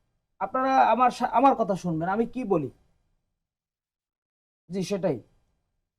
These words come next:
না, না, এই শোনেন, যারা গ্যাঞ্জাম ফ্যাসাদ করে, এই সমস্ত ঝামেলা করে, এরা কেউ আমার লোক না, এরা শুধু আমার নাম বিক্রি করে। আপনারা সাংবাদিক মানুষ, আমি আপনাদেরকে শ্রদ্ধা করি, আমি প্রশাসনের লোকদেরকেও বলছি, কেউ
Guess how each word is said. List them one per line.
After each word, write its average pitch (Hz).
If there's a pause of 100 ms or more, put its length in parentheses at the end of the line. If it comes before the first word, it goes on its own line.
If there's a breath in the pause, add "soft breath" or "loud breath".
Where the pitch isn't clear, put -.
(1080)
না, 220
না, 185
এই 220 (420)
শোনেন, 208
যারা 214
গ্যাঞ্জাম 226
ফ্যাসাদ 226
করে, 233 (300)
এই 185
সমস্ত 226 (120)
ঝামেলা 214
করে, 240
এরা 240
কেউ 269
আমার 262
লোক 214
না, 147 (240)
এরা 185
শুধু 233
আমার 240
নাম 233
বিক্রি 233
করে। 254 (600)
আপনারা 226
সাংবাদিক 220
মানুষ, 240 (140)
আমি 202
আপনাদেরকে 214
শ্রদ্ধা 214
করি, 226
আমি 220
প্রশাসনের 214
লোকদেরকেও 226
বলছি, 233 (500)
কেউ 220